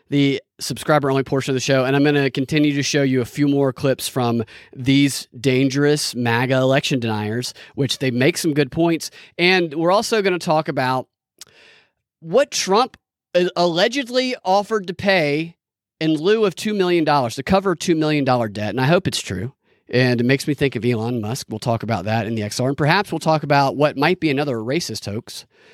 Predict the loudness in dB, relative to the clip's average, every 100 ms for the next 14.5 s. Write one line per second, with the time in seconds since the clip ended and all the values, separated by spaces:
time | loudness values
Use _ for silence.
0 | _ _ _ -6 -4 2 2 2 -2 -20
1 | -20 -20 _ 2 4 4 4 4 6 4
2 | 4 0 0 2 2 0 -4 0 0 2
3 | 0 0 -2 -2 -2 0 0 0 2 0
4 | 0 -2 0 0 0 -2 -2 -2 -2 -2
5 | -2 -2 0 -2 -2 -6 -6 -2 -2 -4
6 | -20 -4 2 2 2 -4 -6 -4 -4 0
7 | 2 2 0 -2 -2 -8 -20 -20 -8 -2
8 | 0 2 4 4 2 2 2 2 0 0
9 | 2 0 _ 0 2 2 2 2 2 0
10 | _ _ _ _ _ _ -6 -4 -2 0
11 | 0 0 -2 -2 0 2 2 0 -6 -8
12 | -4 -4 -2 -4 -6 _ -6 -2 -2 -2
13 | -2 -2 0 0 2 2 2 0 -2 -2
14 | -2 -2 -8 -10